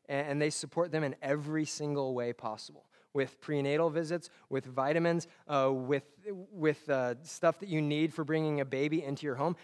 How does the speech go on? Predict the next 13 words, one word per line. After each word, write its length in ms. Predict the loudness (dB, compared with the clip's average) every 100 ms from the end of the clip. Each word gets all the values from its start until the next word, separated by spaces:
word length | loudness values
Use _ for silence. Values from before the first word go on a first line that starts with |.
| -10
And 180 | -2 2
as 140 | 2 4
Mountain 380 | 4 4 2
View 140 | 0 -2
Church, 380 | 0 -2 0 -4
as 160 | -8
Sunnyside 500 | -4 -2 0 0 0
being 200 | 0 -2
part 200 | 0 0
of 60 | 0
Mountain 280 | -4 -4 -8
View 80 |
Church, 260 | -4 -2